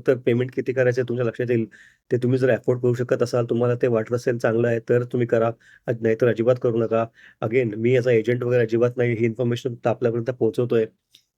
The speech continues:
जेणेकरून बेसिक इंजिनिअरिंग क्वालिफिकेशन व्यतिरिक्त आपल्याकडे असं काय ॲडिशनल क्वालिफिकेशन येऊ शकेल का,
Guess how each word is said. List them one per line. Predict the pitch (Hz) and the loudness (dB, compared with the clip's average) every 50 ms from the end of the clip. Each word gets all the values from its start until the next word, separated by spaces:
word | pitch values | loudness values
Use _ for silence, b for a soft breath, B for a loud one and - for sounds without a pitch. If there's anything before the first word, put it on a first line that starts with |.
| _ - | _ -2
जेणेकरून | 117 123 123 131 131 143 139 147 147 | 0 2 2 2 2 2 2 2 2
बेसिक | 135 117 117 117 - 151 - 143 | 0 -2 -2 0 -2 -2 0 0
इंजिनिअरिंग | 120 107 113 120 131 131 135 131 | -2 -2 -2 -2 0 -2 -2 0
क्वालिफिकेशन | - 127 113 117 120 135 117 - - 147 | 0 -2 -2 -2 -4 -6 -8 -6 -4 -2
व्यतिरिक्त | 147 123 113 - 123 131 127 - | -2 -2 -2 -2 -2 -4 -2 -2
आपल्याकडे | 135 123 123 127 131 123 | -2 -2 -2 -2 -2 -2
असं | 123 - 147 | -2 -2 -2
काय | - 139 131 | 0 2 2
ॲडिशनल | 117 110 107 120 127 | 0 0 -2 -4 -4
क्वालिफिकेशन | 127 123 113 110 - 131 120 123 120 139 131 | -2 -2 -2 -2 -4 -6 -6 -6 -6 -4 -2
येऊ | 123 120 | -2 -2
शकेल | 117 127 120 127 120 117 | -2 -4 -4 -2 -2 -2
का, | 113 117 107 | 0 -2 -4